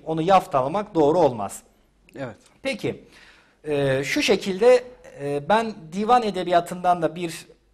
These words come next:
Speaker 1: on sekizinci yüzyıl şairimiz Bosnalı Alaaddin Sabit, bakın Osmanlı'nın hüküm sürdüğü Balkan ülkemiz, kardeş
Speaker 2: Evet.
Speaker 1: ülkemiz. Bosnalı Alaaddin Sabit diyor ki,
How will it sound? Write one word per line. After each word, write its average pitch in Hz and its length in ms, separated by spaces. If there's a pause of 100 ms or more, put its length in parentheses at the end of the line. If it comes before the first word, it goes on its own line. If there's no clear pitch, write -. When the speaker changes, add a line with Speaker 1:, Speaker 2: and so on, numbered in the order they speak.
(220)
Speaker 1:
on 202 140
sekizinci 156 460
yüzyıl 147 380
şairimiz 139 580 (220)
Bosnalı 170 480
Alaaddin 160 500
Sabit, 135 680
bakın 147 280
Osmanlı'nın 151 600
hüküm 151 280
sürdüğü 131 500 (100)
Balkan 139 340
ülkemiz, 131 420
kardeş 139 340
Speaker 2:
Evet. 131 120
Speaker 1:
ülkemiz. 175 320 (440)
Bosnalı 190 460
Alaaddin 180 380
Sabit 165 460
diyor 233 240
ki, 247 300